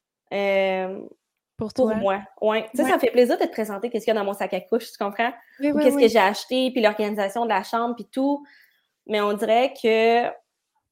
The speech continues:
Speaker 1: je sais pas, on dirait plus le temps passe et passait, plus je me rendais compte que j'avais envie de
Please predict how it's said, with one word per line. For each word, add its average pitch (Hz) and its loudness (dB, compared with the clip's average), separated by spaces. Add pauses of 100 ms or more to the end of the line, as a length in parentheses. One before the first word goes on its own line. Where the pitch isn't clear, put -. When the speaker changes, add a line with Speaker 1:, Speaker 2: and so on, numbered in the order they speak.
(800)
Speaker 1:
je 220 -8
sais 220 -6
pas, 214 -2
on 220 0
dirait 240 -2
plus 294 -2
le 294 -16
temps 269 2 (220)
passe 247 2
et 214 -2
passait, 226 2 (1120)
plus 294 -2
je 311 -2
me 277 2
rendais 220 2
compte 254 2
que 214 -2
j'avais 196 0
envie 196 -2
de 185 2